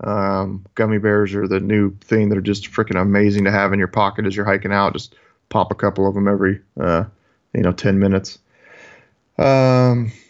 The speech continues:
and then, yeah, and then get the pa-, pa-, the bag completely ready to go. 'Cause it's never, you know, especially depending on where water is relative to you, uh, as you're cutting up that animal, you're all, you know, you're gonna have blood up to your elbows and, uh, just be all dirty. So it's nice just to, like, get the pack loaded and,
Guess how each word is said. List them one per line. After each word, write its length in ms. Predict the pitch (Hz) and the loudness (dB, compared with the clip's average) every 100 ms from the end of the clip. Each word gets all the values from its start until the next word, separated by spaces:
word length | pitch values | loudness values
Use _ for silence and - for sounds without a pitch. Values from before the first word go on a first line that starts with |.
| _ _ _ _ | _ _ _ _
and 120 | 131 | 2
then, 100 | 131 | 4
yeah, 160 | 143 107 | 4 2
and 100 | 117 | 2
then 60 | |
get 120 | 123 120 | 0 -2
the 60 | |
pa-, 240 | - 127 - | -6 -12 -8
pa-, 160 | 127 - | -6 -2
the 100 | 117 | 0
bag 260 | 127 117 | 0 0
completely 380 | 117 110 131 120 | -4 -4 -2 0
ready 220 | 120 113 | 0 0
to 60 | 107 | 0
go. 180 | 113 107 | 0 0
'Cause 140 | 107 | 0
it's 160 | 113 - | -6 -2
never, 560 | 139 143 127 113 107 - _ - | 0 2 4 2 0 -8 _ -8
you 100 | 123 | -4
know, 240 | 107 101 _ | -4 -6 _
especially 400 | 117 - 143 135 | -12 -2 -2 0
depending 300 | 113 117 120 | -4 -2 0
on 80 | 110 | 0
where 260 | 110 107 101 | 2 2 0
water 380 | 104 113 113 110 | 0 0 2 0
is 160 | 104 | -2
relative 460 | 107 113 110 113 110 | -2 0 0 -4 -4
to 120 | 113 | -4
you, 500 | 107 113 107 104 110 - _ _ _ | 0 2 2 2 -2 -10 _ _ _
uh, 100 | - | 0
as 140 | 107 104 | 0 0
you're 100 | 98 | -2
cutting 240 | 123 110 | -2 -2
up 100 | 104 | 0
that 160 | 104 101 | 0 2
animal, 380 | 110 107 107 | 0 0 0
you're 180 | 107 104 | 2 2
all, 120 | 101 98 | 2 0
you 100 | 95 | -2
know, 100 | 90 | -2
you're 120 | 104 | -2
gonna 160 | 104 101 113 | -2 -4 -4
have 220 | 107 101 | -4 -4
blood 260 | 95 107 107 | 0 2 2
up 140 | 107 | 0
to 80 | 101 | -2
your 120 | 101 | 0
elbows 680 | 104 107 104 104 104 104 98 | 2 2 0 0 -2 -4 -6
and, 180 | 87 101 - _ _ _ | -8 -8 -14 _ _ _
uh, 220 | 101 92 | -2 -2
just 180 | 92 110 | -2 -4
be 100 | 107 | 0
all 80 | 92 | 0
dirty. 380 | 98 101 107 104 | 0 0 2 0
So 120 | 107 | -4
it's 140 | - | -4
nice 240 | 113 117 117 | -2 0 -2
just 220 | 98 - | -10 -8
to, 80 | 90 | -2
like, 260 | 90 - | -2 -2
get 140 | - 101 | -6 -8
the 80 | - | -4
pack 340 | 104 101 101 | -2 -2 -2
loaded 340 | 98 104 107 | -4 -2 -2
and, 180 | 92 87 | -4 -8